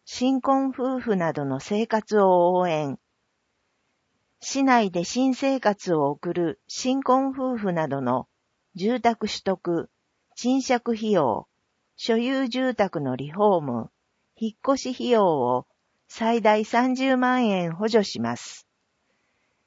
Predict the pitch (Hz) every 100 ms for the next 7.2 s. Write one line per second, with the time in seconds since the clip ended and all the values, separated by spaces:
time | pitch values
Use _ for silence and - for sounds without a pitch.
0 | _ - 214 220 - 220 202 196 185 190
1 | _ _ _ _ 233 247 214 175 160 170
2 | 208 196 156 139 - - - 202 226 240
3 | 214 214 214 196 196 - 135 127 135 _
4 | _ _ _ _ 202 - 240 226 180 147
5 | - - - 262 269 240 - - 233 240
6 | 202 170 151 139 - 190 214 196 190 165
7 | 131 127